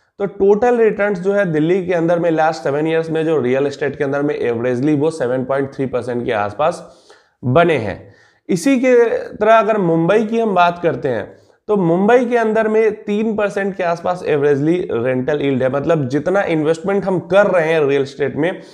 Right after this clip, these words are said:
उसके against में जो हर महीने रेंट हमें मिलता है वो सिर्फ तीन परसेंट के आसपास लगभग होता है साल का, साल का तीन परसेंट। प्लस यहाँ पे एप्रिसिएशन जो है वो भी तीन परसेंट के आसपास ही हमें देखने को मिलती है, तो टोटल सेवन परसेंट के आसपास ही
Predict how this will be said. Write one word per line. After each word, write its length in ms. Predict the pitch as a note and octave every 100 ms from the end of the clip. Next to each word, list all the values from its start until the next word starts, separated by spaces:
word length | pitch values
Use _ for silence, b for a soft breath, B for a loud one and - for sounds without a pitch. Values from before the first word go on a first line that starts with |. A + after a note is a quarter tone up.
| B -
उसके 340 | D3+ - F3+
against 240 | F3+ F3+
में 120 | F3 E3
जो 140 | F#3
हर 220 | E3+ E3+
महीने 300 | E3+ F3 F3+
रेंट 320 | D3 F3+ G#3
हमें 180 | F#3+ E3+
मिलता 260 | D#3 D3 D#3+
है 60 |
वो 80 | D#3+
सिर्फ 220 | D#3+ F3
तीन 320 | F3 D#3+ D3 C3
परसेंट 340 | A#2+ B2+ A#2+
के 60 | A#2
आसपास 340 | G#2 A#2+ A2
लगभग 320 | A2 G2+ G#2 F#2
होता 280 | F2+ F2
है 180 | F2+ - b b
साल 440 | - - E3+ D3+ A#2+
का, 460 | G2 F2 - _ _ _ _ _ _
साल 520 | - - D3+ D#3 F3
का 140 | E3+ F3
तीन 260 | C3 A2+
परसेंट। 360 | G2+ G2+ - - b b b b b b b G#3+
प्लस 260 | B3 B3+
यहाँ 300 | G#3 G3+ G#3 A3
पे 120 | A3+ -
एप्रिसिएशन 760 | D3+ E3+ F3 F#3+ F#3 A3 A3+
जो 100 | G3+
है 140 | G3 G3+
वो 200 | F3 E3+
भी 140 | G#3+
तीन 280 | G#3 E3+ F3
परसेंट 360 | F3 F#3 F#3
के 60 | E3+
आसपास 420 | C#3+ C#3+ D#3+ D#3
ही 60 | F3
हमें 160 | D#3+ C#3
देखने 260 | C#3+ D#3+
को 100 | D3+
मिलती 280 | C#3+ C#3+ F3+
है, 100 | F3+
तो 100 | F3+
टोटल 460 | D#3 E3 E3+ G3+ G3
सेवन 300 | E3+ E3+ F3+
परसेंट 380 | E3+ F3 E3+ E3+
के 60 |
आसपास 460 | D#3 D#3 - D#3 D#3
ही 160 | A3+